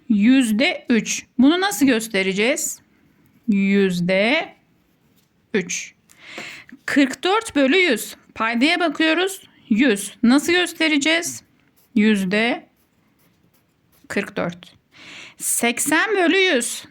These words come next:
Neye bakıyoruz? Paydaya. Paydamız yüz mü? Yüz. Nasıl göstereceğiz? Yüzde seksen. Peki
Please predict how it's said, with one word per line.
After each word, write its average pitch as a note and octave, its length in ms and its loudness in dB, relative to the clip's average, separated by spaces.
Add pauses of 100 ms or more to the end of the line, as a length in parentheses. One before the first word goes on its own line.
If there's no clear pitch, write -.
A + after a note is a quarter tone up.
(100)
Neye D4 220 2
bakıyoruz? F4 540 0 (160)
Paydaya. A3 600 -2 (160)
Paydamız D#4+ 580 0
yüz E4+ 200 2
mü? E4 340 4 (180)
Yüz. A3+ 420 2 (100)
Nasıl D#4 220 4
göstereceğiz? D4 840 0 (640)
Yüzde G#3 680 2 (1400)
seksen. - 480 -8 (840)
Peki C4+ 460 -4